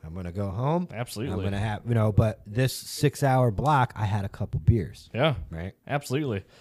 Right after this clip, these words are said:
Speaker 1: And I
Speaker 2: Yeah.
Speaker 1: don't drink a lot of beers all the time.
Speaker 2: Yeah.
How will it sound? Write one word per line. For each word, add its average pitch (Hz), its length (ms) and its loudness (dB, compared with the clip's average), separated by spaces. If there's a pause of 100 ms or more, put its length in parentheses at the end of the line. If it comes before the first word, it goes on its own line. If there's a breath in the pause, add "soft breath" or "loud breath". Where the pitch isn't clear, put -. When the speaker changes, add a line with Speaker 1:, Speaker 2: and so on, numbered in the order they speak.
Speaker 1:
And 123 160 10
I 131 100 12
Speaker 2:
Yeah. 127 80 10
Speaker 1:
don't 147 220 12
drink 143 220 8
a 139 80 8
lot 135 160 8
of 123 80 8
beers 123 240 8
all 104 160 0
the 90 100 -10
time. 113 280 -6
Speaker 2:
Yeah. 107 240 0